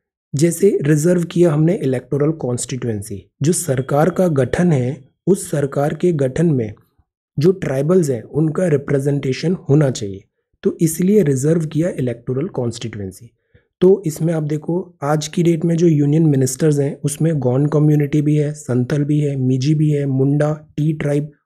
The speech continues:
कोकाना, सोनोवाल, कचरी, कॉम कम्युनिटीज हैं।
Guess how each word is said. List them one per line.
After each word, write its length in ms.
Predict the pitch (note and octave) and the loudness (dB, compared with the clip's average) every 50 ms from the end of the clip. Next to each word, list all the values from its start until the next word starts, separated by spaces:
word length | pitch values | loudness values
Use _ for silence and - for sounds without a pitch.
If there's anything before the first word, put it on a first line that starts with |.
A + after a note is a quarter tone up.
| _ _ | _ _
कोकाना, 680 | - D#3 D3+ D3+ - D3+ D3 D3+ D3 D3+ D3+ D3+ - - | 0 0 0 2 0 0 0 0 0 -2 -4 -6 -12 -20
सोनोवाल, 680 | - - - - D3 D3 D3 D#3 D#3+ D3+ D#3 D#3 D#3 D#3 D3+ - - _ _ _ _ | -20 -16 -4 0 2 2 4 2 2 2 2 2 0 -2 -4 -10 -18 _ _ _ _
कचरी, 460 | - C#3 - - D#3+ D#3 D3+ E3 E3+ F3 - - - | -4 -4 0 0 2 4 4 2 0 -2 -6 -6 -2
कॉम 220 | - D3 D3 F3+ - - - _ | 0 0 2 0 -2 -4 -6 _
कम्युनिटीज 640 | - D3+ D3 C#3+ C3+ A#2+ A2 G#2 G#2 G2+ G2+ F#2+ - | 0 0 2 2 0 0 -2 -4 -8 -10 -10 -10 -12
हैं। 100 | G2 G2 | -14 -18